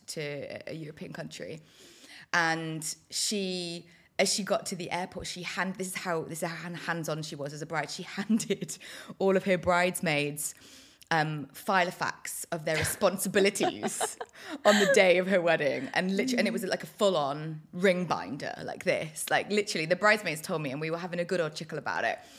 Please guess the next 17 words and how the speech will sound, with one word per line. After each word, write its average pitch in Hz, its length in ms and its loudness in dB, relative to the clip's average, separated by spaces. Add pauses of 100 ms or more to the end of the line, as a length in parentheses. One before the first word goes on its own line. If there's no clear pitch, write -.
(460)
And 196 160 0
she 254 200 0
just 339 340 -2
really 233 360 0
wanted 196 500 -2
her 175 160 -2
wedding 165 380 0
to 156 100 -10
be 156 100 -10
perfect. 175 420 -2
She 175 120 -10
dreamt 202 340 -2
of 196 80 -8
it 156 60 0
her 180 80 -2
whole 180 240 -4
life. 147 420 0